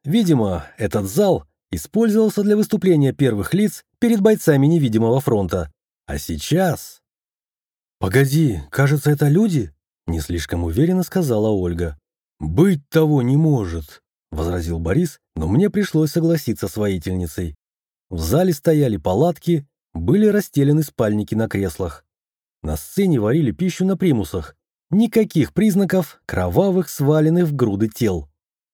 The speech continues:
Зато есть кучкующиеся возле еды люди, одетые в осенние куртки, шапки и шарфы.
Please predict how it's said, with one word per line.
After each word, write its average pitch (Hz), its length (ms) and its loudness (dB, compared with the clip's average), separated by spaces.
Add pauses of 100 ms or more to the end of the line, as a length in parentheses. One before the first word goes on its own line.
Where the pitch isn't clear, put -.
(240)
Зато 82 360 -2
есть 214 160 0
кучкующиеся 160 760 -2
возле 123 320 -2
еды 117 200 0
люди, 139 520 -2
одетые 190 540 0
в 175 40 0
осенние 110 500 0
куртки, 185 600 -2
шапки - 500 -2
и 165 180 -2
шарфы. 90 580 -2